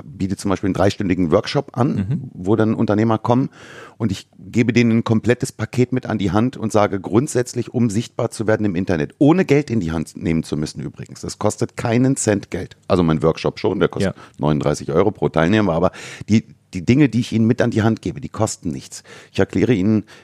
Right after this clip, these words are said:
Speaker 1: wie, wie Instagram funktioniert, wie YouTube funktioniert und wie diese einzelnen sozialen Medien miteinander zusammenspielen.
Speaker 2: Mhm.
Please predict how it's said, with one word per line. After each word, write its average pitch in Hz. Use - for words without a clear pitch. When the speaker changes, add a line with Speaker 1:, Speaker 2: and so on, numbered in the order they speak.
Speaker 1:
wie, 92
wie 87
Instagram 107
funktioniert, 95
wie 92
YouTube 107
funktioniert 95
und 95
wie 95
diese 95
einzelnen 107
sozialen 95
Medien 104
miteinander 101
zusammenspielen. 98
Speaker 2:
Mhm. 101